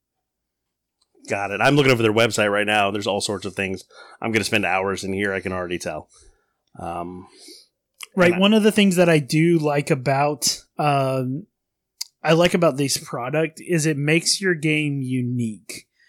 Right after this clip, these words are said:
Speaker 2: Obviously, you can play a board game right out of the box that, you know, with the meeples that come
Speaker 1: Right.
Speaker 2: pre-printed in it.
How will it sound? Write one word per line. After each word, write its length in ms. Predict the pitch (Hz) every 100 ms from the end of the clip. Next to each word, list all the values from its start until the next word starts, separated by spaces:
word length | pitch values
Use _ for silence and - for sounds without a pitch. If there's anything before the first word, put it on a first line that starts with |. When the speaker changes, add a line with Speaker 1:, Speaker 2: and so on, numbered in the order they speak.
| _ _
Speaker 2:
Obviously, 480 | 156 196 202 - 190
you 120 | 170
can 160 | 165 170
play 300 | 170 165 151
a 60 | 135
board 280 | 147 143
game 220 | 147 156 143
right 140 | 139
out 80 | 139
of 40 |
the 40 | 139
box 560 | 113 107 - - - -
that, 320 | 151 135 156
you 140 | 170 139
know, 240 | 127 123 135 147
with 220 | 151 151
the 80 | 156
meeples 440 | 139 135 143 135
that 180 | 131 127
come 280 | - 147 139
Speaker 1:
Right. 60 | 120
Speaker 2:
pre-printed 500 | 143 123 147 143 123
in 140 | 117
it. 180 | 120